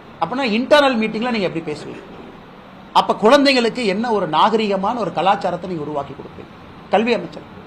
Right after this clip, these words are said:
அவங்களுடைய மொழி, அவங்களுடைய பாஷை, அவங்க பேசுற விதமெல்லாம் தொடர்ந்து ஒரு ஒரு அமைச்சர். ரகுபதி அவங்க என்ன சொல்றாங்க? ரெண்டாயிரத்தி இருபத்தி நாலுல அவங்க ஆட்சிக்கு வருவாங்களாமா. ரெண்டாயிரத்தி இருபத்தி நாலு டெல்லியில ஃபர்ஸ்ட் தீகார் சிறைக்கு போற, தீகார் சிறைக்கு போறது நானாமா. வெக்கமா இல்லையா?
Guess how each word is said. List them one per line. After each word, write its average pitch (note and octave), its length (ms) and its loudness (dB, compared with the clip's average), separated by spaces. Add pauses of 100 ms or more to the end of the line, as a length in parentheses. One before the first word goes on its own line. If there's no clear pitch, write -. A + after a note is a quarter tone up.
(680)
அவங்களுடைய D#3+ 480 0
மொழி, F#3 380 0
அவங்களுடைய D3+ 560 0
பாஷை, E3+ 400 0
அவங்க D#3 260 -2
பேசுற F3 300 -4
விதமெல்லாம் C#3+ 420 -6 (260)
தொடர்ந்து D#4+ 300 6
ஒரு C4 140 8
ஒரு A#3+ 100 4
அமைச்சர். G3+ 340 -2 (340)
ரகுபதி B3+ 320 2
அவங்க G#3+ 260 0
என்ன - 40 -12
சொல்றாங்க? F#3 300 -4 (680)
ரெண்டாயிரத்தி G#3 300 6
இருபத்தி G3 280 -2
நாலுல F3 300 0 (400)
அவங்க G#3+ 360 6
ஆட்சிக்கு G#3+ 440 8
வருவாங்களாமா. F#3 440 6
ரெண்டாயிரத்தி F3+ 320 2
இருபத்தி E3 240 -4
நாலு D3+ 140 0
டெல்லியில D3 560 -2 (460)
ஃபர்ஸ்ட் - 340 4
தீகார் B3+ 480 8
சிறைக்கு G#3 320 2
போற, F#3 220 2
தீகார் A3+ 240 6
சிறைக்கு F#3+ 400 0
போறது G3+ 40 2
நானாமா. D3 520 0 (960)
வெக்கமா A#3+ 360 -2
இல்லையா? G3+ 240 -4